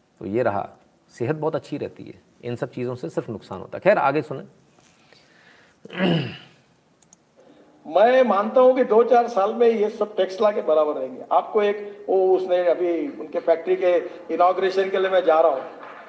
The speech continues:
Speaker 2: ओला वाले भाविश अग्रवाल, वो आशिया का सबसे बड़ा ब्रांड,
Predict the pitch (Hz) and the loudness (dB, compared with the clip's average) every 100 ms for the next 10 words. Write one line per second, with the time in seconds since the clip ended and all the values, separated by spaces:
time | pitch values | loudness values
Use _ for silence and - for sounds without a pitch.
0 | - - - 185 202 202 170 147 - - | -20 -20 -2 2 4 4 2 0 -6 -6
1 | 139 170 190 170 160 156 147 135 - - | 0 2 2 0 0 0 -2 -4 -10 -20
2 | - _ _ 165 175 175 - 226 226 214 | -20 _ _ 4 4 4 2 2 2 2
3 | 214 214 226 220 214 - | -2 0 2 4 2 0